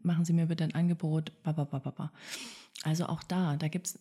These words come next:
natürlich noch ganz viele unterschiedliche Dinge, die man da beachten darf. Aber vor allen Dingen, ähm, bei dem Auto war es halt immer so, wenn ich mit meinem Auto gefahren bin, habe ich mir vorgestellt, okay, das ist schon da. Wenn ich aus dem Fenster geschaut habe, bei mir aus der Küche raus, steht davor dann quasi,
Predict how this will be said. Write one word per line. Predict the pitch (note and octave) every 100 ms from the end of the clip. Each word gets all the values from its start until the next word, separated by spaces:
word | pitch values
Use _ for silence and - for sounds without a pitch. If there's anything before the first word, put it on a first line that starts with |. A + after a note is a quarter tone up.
| -
natürlich | E3+ E3 F3 E3+ -
noch | D#3 D#3+
ganz | D#3+ E3
viele | - E3
unterschiedliche | D#3+ F3 D#3 F3 E3 D3+ D#3
Dinge, | F3 F#3
die | D#3+
man | D#3 D3+
da | D3+
beachten | - G3 - E3+
darf. | D#3 D#3 D#3+
Aber | F3 F3+
vor | F3 -
allen | E3 F#3+ G3+
Dingen, | F#3+ F3 F3 F3+ F3+ - - - _ -
ähm, | D#3+ D#3+ D#3
bei | D#3
dem | D#3
Auto | D#3 F3+
war | E3+
es | D#3
halt | E3+ E3+
immer | E3
so, | D#3+ D#3
wenn | D#3+
ich | D#3+
mit | E3
meinem | F#3+
Auto | D#3 D3
gefahren | F3 D3 D3+ D3+ D3+
bin, | F3
habe | E3
ich | D3+
mir | D#3
vorgestellt, | D#3 D#3+ D#3 D#3+ D#3
okay, | - D3+ D3+
das | D#3 C#3
ist | D3+
schon | - D3+
da. | D3 D3 - - - - -
Wenn | E3+
ich | E3+
aus | E3
dem | E3+
Fenster | G3+ A3 A3+ D#3+
geschaut | D3 - D3 D#3
habe, | E3 G3
bei | D#3+
mir | D#3+ D#3
aus | D#3
der | D3+
Küche | - A3+ D3+
raus, | D3 D#3 - -
steht | - D#3 - -
davor | C#3+ - D3+
dann | D3+ C#3+
quasi, | - C#3 C#3+ D3